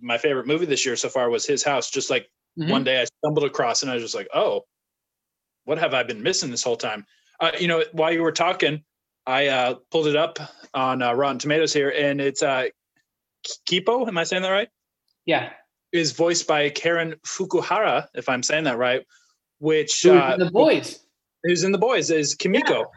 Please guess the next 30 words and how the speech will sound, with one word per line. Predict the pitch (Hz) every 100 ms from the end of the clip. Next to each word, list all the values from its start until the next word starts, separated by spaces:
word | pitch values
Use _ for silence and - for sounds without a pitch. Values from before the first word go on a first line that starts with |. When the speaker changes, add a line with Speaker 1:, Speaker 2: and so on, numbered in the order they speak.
| -
Speaker 1:
in | -
The | 151
Boys, | 165 294
Speaker 2:
Yeah. | 240
Speaker 1:
so | - 160 143 147
Speaker 2:
I, | 226 202 202
ironically, | 185 220 262 233 220 196 202
she's | - 208 208
the, | 208 170 -
she's | - 214 208 -
in | - 214
The | 214 175
Boys | 196 208 202
and | 185 170
she | -
doesn't | 180 180 180
speak | - - 214 - -
<laughs> |
in | 220 220
The | 180
Boys. | 180 175 226 254 - - _ _ _ _ _ _ _
Speaker 1:
She's | - 165
double, | 170 170 190
well, | 202
she | 202
signs | 196 160 214 254
really | 147 117
good. | 113 147 - _ _ 165
Speaker 2:
That's | 165 -
true. | 127